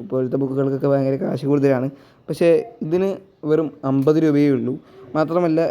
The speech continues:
എച്ച് എൻ സി ബുക്കാണ് ഇത് പബ്ലിഷ് ചെയ്തിട്ടുള്ളത്. അപ്പോൾ ഇതാണ് ഇന്നത്തെ വീഡിയോ. ഈ ബുക്കിന് ഞാൻ കൊടുക്കുന്ന റേറ്റിംഗ് എന്ന് പറയുന്നത് സിക്സ് പോയിന്റ് ഫോർ out of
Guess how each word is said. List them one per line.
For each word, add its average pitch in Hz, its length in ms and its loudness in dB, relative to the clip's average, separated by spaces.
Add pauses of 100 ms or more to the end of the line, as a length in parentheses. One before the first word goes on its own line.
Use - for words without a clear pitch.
(160)
എച്ച് 147 240 -4
എൻ 160 140 2
സി 185 140 4
ബുക്കാണ് 147 420 0 (140)
ഇത് 139 180 -6
പബ്ലിഷ് 139 340 -2
ചെയ്തിട്ടുള്ളത്. 135 440 -2
അപ്പോൾ 196 420 -6 (280)
ഇതാണ് 185 260 -2
ഇന്നത്തെ 175 240 -8
വീഡിയോ. 147 240 -8 (160)
ഈ 175 100 -8
ബുക്കിന് 190 320 -6
ഞാൻ 180 120 -2
കൊടുക്കുന്ന 170 340 -6
റേറ്റിംഗ് 160 320 -6
എന്ന് 165 180 -4
പറയുന്നത് 135 420 -4 (920)
സിക്സ് - 260 -12
പോയിന്റ് 202 300 -4 (680)
ഫോർ 196 180 0 (340)
out 151 180 -12
of 156 80 -14